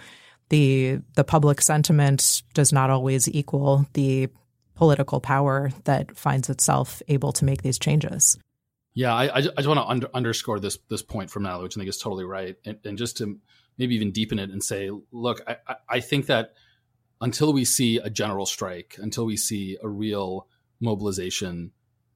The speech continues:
Speaker 2: until we see the country coming to a standstill, we're not gonna get the sort of <laughs> constitutional moment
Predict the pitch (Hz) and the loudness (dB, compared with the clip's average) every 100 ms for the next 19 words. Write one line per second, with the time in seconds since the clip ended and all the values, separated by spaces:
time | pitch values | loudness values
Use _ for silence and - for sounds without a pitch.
0 | _ 104 98 127 113 110 - 104 98 92 | _ -8 -4 -2 -2 -2 -2 -2 -4 -6
1 | 87 92 95 107 101 101 98 95 90 95 | -10 -12 -8 -8 -6 -6 -6 -6 -8 -8
2 | 90 - 87 80 78 _ _ 107 110 117 | -10 -10 -10 -10 -14 _ _ -6 2 2
3 | 127 113 104 104 98 - 95 95 - - | 2 -2 -2 -4 -4 -6 -6 -10 -14 -16
4 | - - - - 123 110 - 120 - 101 | -16 -14 -12 -4 -4 -2 -6 -6 -6 -8
5 | 92 95 85 76 | -8 -8 -10 -16